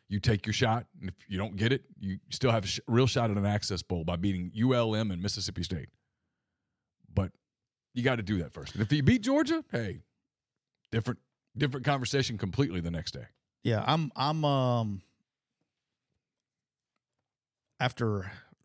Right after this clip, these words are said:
Speaker 2: seeing the pulse of the Ole Miss fan base this week, I would be,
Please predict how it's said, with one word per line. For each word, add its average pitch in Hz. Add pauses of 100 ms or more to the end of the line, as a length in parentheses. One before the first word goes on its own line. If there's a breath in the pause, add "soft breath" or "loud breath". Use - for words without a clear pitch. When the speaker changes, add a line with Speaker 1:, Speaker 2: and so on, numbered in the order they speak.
Speaker 2:
seeing 147
the 120
pulse 131
of 104
the 101
Ole 104
Miss 110
fan 110
base 107
this 113
week, 117 (1300)
I 107
would 104
be, 98